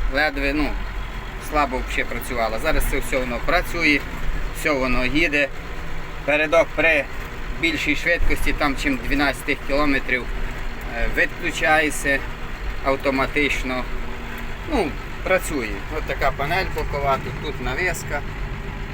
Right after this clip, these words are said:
О. Е, все, працює на панельки. Ну, треба. Прикольний трактор, мені подобається.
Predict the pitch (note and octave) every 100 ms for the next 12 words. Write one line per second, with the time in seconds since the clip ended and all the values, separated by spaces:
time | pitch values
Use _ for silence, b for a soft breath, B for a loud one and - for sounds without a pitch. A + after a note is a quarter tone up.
0 | - - D#3 D3 C3+ - - - - -
1 | - - - - - - - - - -
2 | - - - - - - - - - -
3 | - - - - - - - - - C3+
4 | B2+ B2 A#2+ A2+ - - - E3 C#3 D3
5 | D#3 G#3+ F#3+ C#3+ B2 A#2+ - - C3+ C#3+
6 | C#3+ D3+ D#3 C#3 B2+ A#2+ - - - -
7 | - - - - - - - - - -
8 | - - - - - - - - - -
9 | - - - - - - C3 C3+ B2+ -
10 | - - - - - - - - - -
11 | - - - - - - - - - -
12 | - - - - - - - - - -
13 | - - - - - - - F3 - E3+
14 | C3 A2+ A2+ G#2 - - C#3+ F3+ E3 D#3
15 | C#3+ B2 G#2 G#2+ -